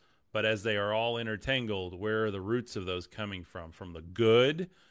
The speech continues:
which the Gnostic Gospels call it the good, and if you read the regular Gospels, they call it the salvation or the light of the world.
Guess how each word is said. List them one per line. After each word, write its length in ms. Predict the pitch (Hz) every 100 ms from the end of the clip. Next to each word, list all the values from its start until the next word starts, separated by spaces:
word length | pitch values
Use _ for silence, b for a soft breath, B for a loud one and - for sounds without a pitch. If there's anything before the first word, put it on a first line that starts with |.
| _
which 200 | 113 -
the 100 | 117
Gnostic 520 | 104 107 120 - 113
Gospels 480 | 92 104 104 - 101
call 300 | - - 110
it 140 | 95 90
the 60 |
good, 640 | 87 87 113 98 90 110 131 _ _ _ _
and 120 | 107 101
if 120 | 98
you 140 | 104
read 200 | 107 110
the 80 | 101
regular 400 | 98 117 113 101
Gospels, 640 | 92 92 92 - 95 92
they 160 | 90 92
call 260 | - 107 92
it 100 | 90
the 80 |
salvation 680 | 90 113 95 95 101 - 101
or 60 | 90
the 120 | 82
light 400 | 82 98 107 104
of 180 | 82 82
the 80 | 82
world. 500 | 78 76 73 78